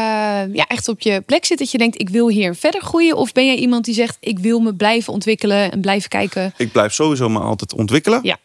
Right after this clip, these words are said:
Speaker 2: Dus dat, dat gaat nooit stilstaan.
Speaker 1: Nee.
Speaker 2: Ik denk dat het tot mijn einde van mijn carrière, dat er heus nog wat, wat switches aankomen, zeg ik altijd.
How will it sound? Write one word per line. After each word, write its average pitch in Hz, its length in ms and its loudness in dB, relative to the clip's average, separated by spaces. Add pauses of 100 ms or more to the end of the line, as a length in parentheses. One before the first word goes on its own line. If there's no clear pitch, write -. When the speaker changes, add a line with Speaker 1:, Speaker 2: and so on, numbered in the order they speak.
(140)
Speaker 2:
Dus 104 200 -8
dat, 113 200 -4
dat - 460 -6
gaat 107 160 -10
nooit 123 200 -2
stilstaan. 160 500 0
Speaker 1:
Nee. 175 140 -6
Speaker 2:
Ik 113 120 -4
denk 107 120 0
dat 104 100 -2
het 107 140 -4
tot 113 200 -4
mijn - 120 -2
einde 117 200 0
van 123 100 -2
mijn 113 120 -2
carrière, 107 680 0
dat 107 200 -4
er 101 260 -2
heus 131 180 2
nog 135 120 0
wat, 101 160 -2
wat 107 160 -4
switches 156 320 -2
aankomen, 156 460 2
zeg 151 160 -4
ik 135 80 -8
altijd. 135 420 -2